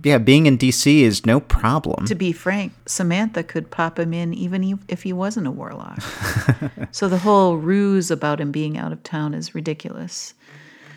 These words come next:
Speaker 2: But then Samantha, in an effort to prevent Darren from coming i-,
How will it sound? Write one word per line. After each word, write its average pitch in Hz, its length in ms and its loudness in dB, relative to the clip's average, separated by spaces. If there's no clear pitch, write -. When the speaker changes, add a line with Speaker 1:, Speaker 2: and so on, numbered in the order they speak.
Speaker 2:
But 156 380 4
then 175 520 2
Samantha, 175 680 0
in 160 140 -2
an 151 180 -4
effort 165 400 -4
to 156 160 -6
prevent 165 480 -6
Darren 165 340 -4
from 160 200 -6
coming 160 440 -6
i-, 151 60 -8